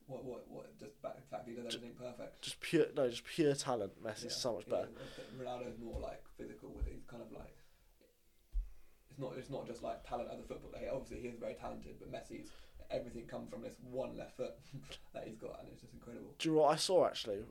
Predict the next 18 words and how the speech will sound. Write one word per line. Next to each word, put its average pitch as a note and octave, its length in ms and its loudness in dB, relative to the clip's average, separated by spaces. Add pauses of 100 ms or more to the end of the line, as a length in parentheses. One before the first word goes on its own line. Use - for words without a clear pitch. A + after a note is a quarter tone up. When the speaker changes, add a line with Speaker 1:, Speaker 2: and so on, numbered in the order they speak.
Speaker 2:
Um, A#2+ 380 4 (760)
I D3 80 6
saw D#3+ 220 8
that D3 240 8 (100)
if D#3+ 160 2
Messi E3+ 240 2
didn't C#3 200 2
take D3 140 0
those B2+ 180 2
growth C#3 260 4
hormones, A2 460 -2
he C3 80 0
would B2 100 2
have A#2+ 40 -8
been A#2+ 140 -6 (240)
four C#3 220 6
foot - 280 2
eleven. A2 320 0